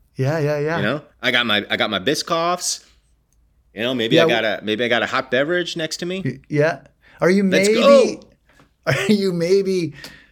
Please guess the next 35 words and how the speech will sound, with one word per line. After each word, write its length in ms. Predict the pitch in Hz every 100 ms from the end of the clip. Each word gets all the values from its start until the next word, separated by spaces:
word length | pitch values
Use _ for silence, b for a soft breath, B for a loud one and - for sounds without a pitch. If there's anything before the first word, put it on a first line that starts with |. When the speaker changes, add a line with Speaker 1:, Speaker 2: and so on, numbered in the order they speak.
| B B -
Speaker 1:
like, 200 | 139 123
dozing 420 | 160 156 143 139
off 260 | 139 160 151
in 60 |
the 80 | 143
middle 340 | 139 175 202
sort 220 | 202 208 208
of 80 |
thing? 320 | 202 202 202 202
Speaker 2:
No. 180 | 185
Speaker 1:
Or, 160 | 147 139
uh, 320 | 135 127 117 - _ _ _ _ _ -
are 60 |
you 120 | 156 151
still 240 | - 185
laughing 440 | 170 170 147 180
at, 180 | 165 135
there's 120 | 143
gotta 220 | 139 170 156
be 120 | 156
a 40 |
best 260 | 143 143 -
friend, 280 | 170 156 131
right? 160 | 139
Are 60 | 147
you 40 | 131
still 200 | 135 151
laughing 360 | 151 147 151
at, 100 | 143 127 - -
uh, 140 | 147
the, 200 | 135 131
the 100 | 127
wisecracking 640 | 131 147 139 147 143 139
best 220 | 135 143
friend? 400 | 143 160 196 202